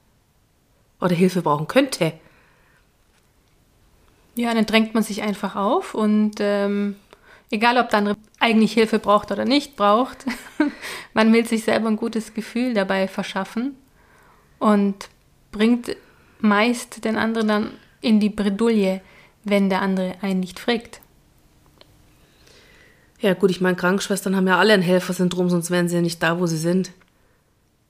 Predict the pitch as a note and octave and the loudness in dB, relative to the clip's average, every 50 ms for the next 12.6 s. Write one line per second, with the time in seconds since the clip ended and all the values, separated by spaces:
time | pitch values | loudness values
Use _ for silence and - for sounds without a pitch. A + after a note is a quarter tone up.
0 | _ _ - F3 E3 F#3 G3 G3+ G3 - - F3 F#3 G#3 F#3+ F#3 F3+ F3 F3 F3 | _ _ -10 -2 0 2 4 4 4 4 4 4 4 4 6 6 4 4 4 2
1 | - - D#3+ D3+ D#3+ - _ _ _ _ _ _ _ _ - D3+ D#3 - - A3+ | -2 -6 -8 -8 -8 -14 _ _ _ _ _ _ _ _ -16 -14 -14 -8 -6 -6
2 | C4 C#4 B3+ _ _ _ - G#3+ F#3 F3+ A3 C#4 D#4+ _ _ _ _ _ _ _ | -6 -6 -10 _ _ _ -12 -12 -12 -12 -16 -20 -20 _ _ _ _ _ _ _
3 | _ _ - F#3 F3 F3+ F3+ F#3 F#3+ G#3+ G3+ F#3+ F#3 F#3 F3+ - - G#3 G#3+ - | _ _ -8 -6 -2 0 0 2 4 4 2 4 4 2 2 2 2 0 0 0
4 | - - - - - - _ _ _ - F#3 F3+ F3+ E3+ F#3+ A3+ A3+ - A#3+ - | -4 -8 -10 -16 -20 -20 _ _ _ -4 -4 -2 0 0 0 0 2 0 2 2
5 | F3 F3+ F3 - G3 F3+ E3+ F3 - F3+ D3+ C#3+ - _ _ _ _ _ _ _ | 2 2 2 2 0 0 0 0 -2 -4 -4 -6 -8 _ _ _ _ _ _ _
6 | _ _ _ _ _ _ _ _ _ _ _ _ _ _ _ _ _ _ - - | _ _ _ _ _ _ _ _ _ _ _ _ _ _ _ _ _ _ -20 -16
7 | - - - G3 F3+ F#3+ G3+ G#3+ A3 G#3 G#3 G#3 G#3 F#3+ G3 F#3+ G3 F#3+ G3+ F#3+ | -16 -6 -4 -2 4 4 6 6 6 4 2 0 0 2 2 2 2 2 2 0
8 | F#3+ - F#3+ F3+ F3+ F3 F3 F3 F3 E3+ E3+ E3+ F3 F3 E3+ E3 - F3+ E3 E3 | 2 0 0 2 2 2 2 2 2 2 2 2 2 0 -2 -2 -2 -2 0 0
9 | E3+ F3 - A3+ F#3 F3 F3+ E3+ E3+ F3+ G3 - - - - - - - - - | 0 0 -2 -4 -4 -2 -2 0 0 0 -2 -4 -8 -14 -20 -20 -20 -20 -16 -6
10 | - - F#3+ F#3 F#3 F#3 F#3+ - F3 F3 F#3 G3 - - - G3+ G3 G3+ G3+ - | 0 0 4 4 6 4 4 4 4 4 4 4 4 2 2 2 2 2 -2 -4
11 | F#3 F3+ F3 F#3 F3+ - F3 F3 - F3+ - - F3+ F3 F3 F#3 F3 - - F3+ | -4 -2 -2 -2 -2 -4 -8 -10 -10 -12 -4 -4 -4 -4 -4 -6 -6 -6 -4 -4
12 | F#3 G3 A3 A3+ A#3 G#3+ A3+ B3 A#3+ - - | -2 -2 0 2 2 2 2 2 -2 -8 -18